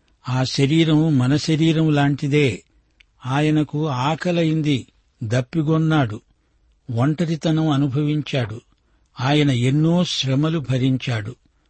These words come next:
మహావేదన చెందాడు. మానవీయమైన బాధను, దుఃఖాన్ని పూర్తిగా అనుభవించాడు. ఒకసారి పడవ ప్రయాణంలో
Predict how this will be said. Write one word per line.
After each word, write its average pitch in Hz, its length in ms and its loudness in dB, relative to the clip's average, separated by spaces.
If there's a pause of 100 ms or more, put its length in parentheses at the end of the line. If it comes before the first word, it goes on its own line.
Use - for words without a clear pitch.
(320)
మహావేదన 156 920 0 (100)
చెందాడు. 110 460 -4 (680)
మానవీయమైన 156 1000 2
బాధను, 139 720 2
దుఃఖాన్ని 139 800 0
పూర్తిగా 156 840 -2
అనుభవించాడు. 123 880 -2 (720)
ఒకసారి 139 600 -2
పడవ 143 420 -2
ప్రయాణంలో 143 840 0